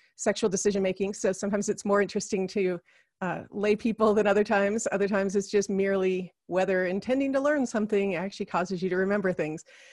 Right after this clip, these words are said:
Um, so sometimes it's boring and sometimes it's really exciting, um, but those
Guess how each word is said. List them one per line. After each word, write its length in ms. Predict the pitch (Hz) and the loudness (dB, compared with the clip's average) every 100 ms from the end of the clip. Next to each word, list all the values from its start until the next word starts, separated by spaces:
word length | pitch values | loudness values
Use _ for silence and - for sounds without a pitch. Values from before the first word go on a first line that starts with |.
| _ - | _ -10
Um, 180 | 185 180 | -8 -4
so 120 | - | -2
sometimes 400 | 202 240 254 254 | 0 2 2 2
it's 120 | 254 | 0
boring 480 | 220 226 220 214 214 | 0 0 2 2 0
and 120 | 190 | -2
sometimes 340 | - 202 208 202 | -6 -4 -2 -2
it's 160 | 214 | -4
really 200 | 208 202 | 0 0
exciting, 540 | 196 - 185 180 165 175 _ - - _ | 0 0 0 0 -2 -8 _ -20 -20 _
um, 200 | 185 170 | -10 -8
but 140 | - 185 | -6 0
those 360 | 202 202 190 | 2 2 -2